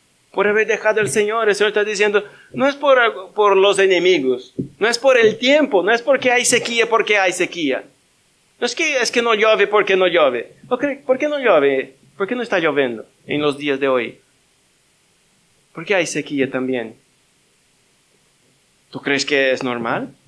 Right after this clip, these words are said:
¿Dios si quiere no puede traer lluvia? ¿Sí o no? Si Dios quiere puede traer lluvia,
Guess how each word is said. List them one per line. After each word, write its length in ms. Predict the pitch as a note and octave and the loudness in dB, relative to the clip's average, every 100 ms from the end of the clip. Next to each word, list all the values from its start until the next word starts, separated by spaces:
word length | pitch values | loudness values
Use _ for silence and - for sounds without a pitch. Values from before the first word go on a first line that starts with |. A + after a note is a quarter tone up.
| _ _ _ _ _ - - | _ _ _ _ _ -20 -6
¿Dios 260 | C#3 D#3 | -2 0
si 120 | E3+ | -2
quiere 280 | - E3+ E3 | -2 0 0
no 120 | D3+ | 0
puede 180 | C#3 D3 | 2 2
traer 300 | C3+ C#3 C3+ | 2 0 0
lluvia? 460 | B2+ C#3+ D#3+ B3+ C#4 _ _ _ _ _ _ _ _ _ _ _ - | 0 -4 -4 -6 -10 _ _ _ _ _ _ _ _ _ _ _ -14
¿Sí 180 | - | -6
o 80 | A#3+ | -4
no? 300 | A#3+ B2+ - _ _ _ _ _ _ _ _ _ _ _ _ _ _ _ _ _ _ _ _ _ _ _ | -2 -2 -4 _ _ _ _ _ _ _ _ _ _ _ _ _ _ _ _ _ _ _ _ _ _ _
Si 180 | - | -10
Dios 240 | C3+ D#3 D3+ | -4 -4 -4
quiere 240 | F#3 G3+ | -4 -4
puede 200 | D4 E3 | -2 -4
traer 340 | C3 C3 B2 B2 | -4 -6 -6 -6
lluvia, 420 | F#3+ C#4+ A#2+ | -6 -6 -8